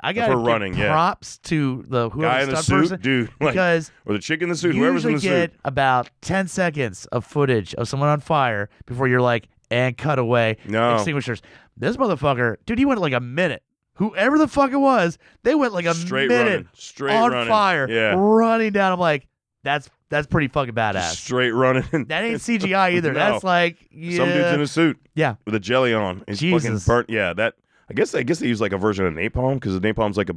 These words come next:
Speaker 2: jam.
Speaker 1: I mean, maybe they did,
Speaker 2: It's like a
Speaker 1: like,
Speaker 2: paste.
Speaker 1: different cuts or something, but
Speaker 2: Dude, it looked,
Speaker 1: I
Speaker 2: like,
Speaker 1: was
Speaker 2: seamless.
Speaker 1: Yeah.
Speaker 2: It looked seamless.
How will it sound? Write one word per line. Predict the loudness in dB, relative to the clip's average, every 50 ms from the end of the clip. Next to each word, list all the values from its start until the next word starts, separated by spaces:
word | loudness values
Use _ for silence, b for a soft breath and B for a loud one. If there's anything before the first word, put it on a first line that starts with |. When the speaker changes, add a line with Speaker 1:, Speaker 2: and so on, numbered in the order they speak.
| -10 _ _
Speaker 2:
jam. | -10 -6 -4
Speaker 1:
I | -4
mean, | -2 -2
maybe | 0 0 0 2
they | 0 0
did, | 0 0 -2 -2
Speaker 2:
It's | -2
like | -2
a | 0
Speaker 1:
like, | 0 2
Speaker 2:
paste. | 2 0 0 -2 -4 -4
Speaker 1:
different | -4 -4 -2 -4 -6 -6 _ _ _
cuts | -6 -6 -4 -2 -2 -2 -2 -2
or | -6 -2
something, | 0 0 0 2 0 0 2
but | 0 0 0 0 B B B
Speaker 2:
Dude, | 2 4
it | 4 4
looked, | 4 4
Speaker 1:
I |
Speaker 2:
like, | 4 4 2 2
Speaker 1:
was | 0
Speaker 2:
seamless. | -2 0 2 2 2 0 -2 -4 -8 -12 -16 -6 _
Speaker 1:
Yeah. | 0 0 0 0 -4 -6
Speaker 2:
It | -2
looked | -2 0 0 0
seamless. | -2 -2 -2 -2 -4 -8 -10 -14 -18 -20